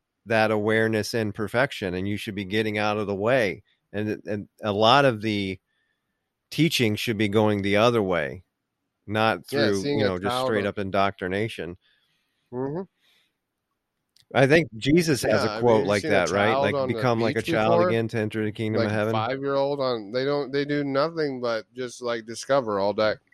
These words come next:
Speaker 1: Yeah.
Speaker 2: They would stay there for eight hours and they would just play in the sand and discover and
Speaker 1: Yeah.
Speaker 2: look around, and that's how they would do.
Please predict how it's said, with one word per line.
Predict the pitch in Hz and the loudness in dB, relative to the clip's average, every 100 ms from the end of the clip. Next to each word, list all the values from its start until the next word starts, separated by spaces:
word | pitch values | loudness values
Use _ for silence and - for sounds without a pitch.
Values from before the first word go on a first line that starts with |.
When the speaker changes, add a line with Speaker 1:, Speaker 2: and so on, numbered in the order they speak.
| _ - | _ -2
Speaker 1:
Yeah. | 110 104 98 90 _ _ _ _ _ _ | 2 4 2 -2 _ _ _ _ _ _
Speaker 2:
They | 131 131 | 4 6
would | 127 | 4
stay | - 139 139 | 2 2 4
there | 120 | 4
for | 110 - 113 | 0 -2 0
eight | 117 | 0
hours | 117 113 110 104 101 | 0 0 0 -2 -4
and | 104 104 | -6 -4
they | 107 | -4
would | 107 | -6
just | 107 104 | -10 -12
play | 117 117 | -8 -6
in | 110 | -6
the | 104 | -6
sand | - 113 110 104 | -4 0 0 0
and | 98 95 | -4 -4
discover | 95 - 110 107 104 95 92 | -6 -2 -2 0 0 0 0
and | 95 | 2
Speaker 1:
Yeah. | 104 98 | 2 2
Speaker 2:
look | 92 | 0
around, | 101 104 104 101 | 0 0 0 -2
and | 95 95 | -4 -4
that's | 92 104 | -4 2
how | 127 131 | 6 10
they | 139 | 10
would | 143 | 10
do. | 165 196 | 8 8